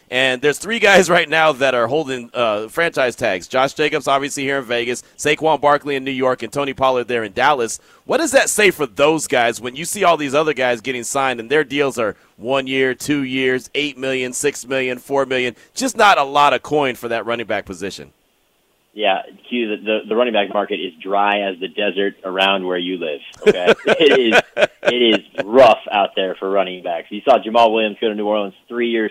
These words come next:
Speaker 2: twelve million, and he was excited about getting four million a year.
Speaker 1: Right.
Speaker 2: Four million a year is nothing. <laughs> I mean, that's
Speaker 1: Yep.
Speaker 2: in, in today's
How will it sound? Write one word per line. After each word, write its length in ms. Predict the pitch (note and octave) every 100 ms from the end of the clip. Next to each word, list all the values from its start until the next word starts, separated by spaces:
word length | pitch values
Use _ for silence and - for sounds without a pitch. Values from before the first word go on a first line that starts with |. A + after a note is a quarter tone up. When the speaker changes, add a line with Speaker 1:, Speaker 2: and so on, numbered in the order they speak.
| -
Speaker 2:
twelve 280 | A2+ A2 F#2+
million, 260 | G#2+ G#2+ F#2+
and 100 | A2
he 80 |
was 100 | A2+
excited 460 | G2+ - A#2+ A2+ A2
about 200 | G#2 G#2
getting 200 | G#2+ F#2+ -
four 180 | A2 G#2
million 320 | G#2 G#2 F2+
a 40 |
year. 260 | F#2 F2 - _ - -
Speaker 1:
Right. 120 | G2
Speaker 2:
Four 100 | F3
million 260 | F3 E3
a 40 | C#3+
year 480 | C3 D3 B2+ G#2+ - _ _
is 180 | A2 G#2 F#2+ _ _
nothing. 560 | A#2+ D3 D3 C3+ F#2+ -
<laughs> 80 | _
I 80 | C3+ D#3+
mean, 100 | D3+
that's 180 | D3 - _
Speaker 1:
Yep. 160 | A2+ G2
Speaker 2:
in, 300 | A2 C3 C#3
in 40 | C3+
today's 280 | C3+ C#3+